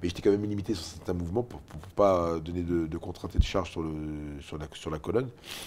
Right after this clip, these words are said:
Et donc, euh, cinq mois après, on me dit, euh,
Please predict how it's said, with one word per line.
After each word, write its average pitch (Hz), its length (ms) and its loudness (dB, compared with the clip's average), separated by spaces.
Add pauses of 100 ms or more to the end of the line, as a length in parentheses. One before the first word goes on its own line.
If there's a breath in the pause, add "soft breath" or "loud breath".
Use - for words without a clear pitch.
(440 loud breath)
Et 87 160 6
donc, 101 260 2
euh, 92 240 8
cinq 92 200 4
mois 101 160 6
après, 117 300 6
on 107 80 8
me 95 80 0
dit, 98 240 2
euh, 87 220 4